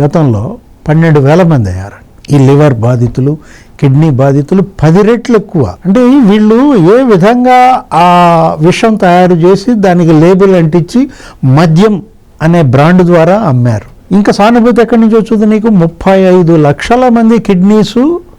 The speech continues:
లివర్ దెబ్బతింది, కోటి కుటుంబాలు నాశనం అయితే వీళ్ళని జైలుకు పంపితే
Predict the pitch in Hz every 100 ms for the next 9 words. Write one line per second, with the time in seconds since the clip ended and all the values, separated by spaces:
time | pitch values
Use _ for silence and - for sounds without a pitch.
0 | - 170 175 175 139 120 113 110 101 104
1 | - - - 202 190 185 160 147 175 190
2 | 208 226 294 - - - - 147 - 160
3 | 151 131 120 120 127 147 185 - - -
4 | - 214 240 233 180 190 226 208 185 170
5 | 175 170 175 254